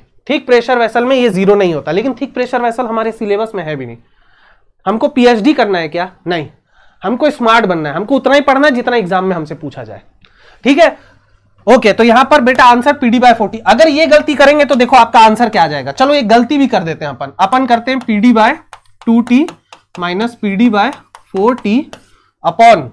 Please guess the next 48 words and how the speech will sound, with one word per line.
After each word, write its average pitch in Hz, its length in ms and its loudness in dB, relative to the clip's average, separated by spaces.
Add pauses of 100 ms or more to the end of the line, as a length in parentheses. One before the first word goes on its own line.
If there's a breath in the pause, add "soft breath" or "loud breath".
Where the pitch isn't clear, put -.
(1000)
ये 202 240 0
टू 208 180 2
हो 170 120 0
जाएगा। 139 280 -4
तो 190 100 -6
ये 196 60 -2
कितना 208 260 -2
हो 202 80 2
जाएगा? 190 260 2
पीडी 220 420 0
by, 190 180 6 (640 soft breath)
आ, 165 200 4
फ़ोर 226 300 2
टी 254 260 2 (360)
by 185 240 4
टू, 214 240 0
यानी 175 240 -2
कि 254 80 -8
पीडी 226 300 0
by 247 120 6
एट 202 320 -4
टी। 151 140 -10
देखो 170 240 -4
यहां 190 180 0
पर 202 140 0
आपका 175 220 0
ऑप्शन 160 280 -6
होगा, 131 160 -12
देखो 151 220 -10
ये 160 140 -4
डी 175 180 -6
ऑप्शन 143 300 -8
है। 123 80 -20 (420 soft breath)
आप 180 180 0
लोग 240 100 2
क्या 247 140 4
करोगे? 247 300 2
डी 220 160 4
ऑप्शन 240 280 0
मार 226 200 0
के - 80 -4
आ 233 100 4
जाओगे, 233 300 0 (280 soft breath)
आपका 156 260 -4
आंसर 170 240 -6
गलत 147 260 -8
हो 143 60 -14
जाएगा, 127 320 -14